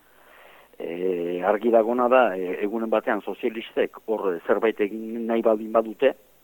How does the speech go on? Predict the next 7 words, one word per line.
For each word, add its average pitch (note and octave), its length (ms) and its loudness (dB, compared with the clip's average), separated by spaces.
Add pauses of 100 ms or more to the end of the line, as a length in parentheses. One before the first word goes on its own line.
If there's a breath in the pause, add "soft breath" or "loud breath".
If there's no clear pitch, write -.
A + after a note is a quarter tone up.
(160)
eta, - 300 -8 (260)
eh, - 100 -16 (100)
soziologikoki A2 800 -2
Baiona G2+ 540 -4
ezkerrera G2+ 440 -2
kokatua A2 420 0
dago, B2 300 2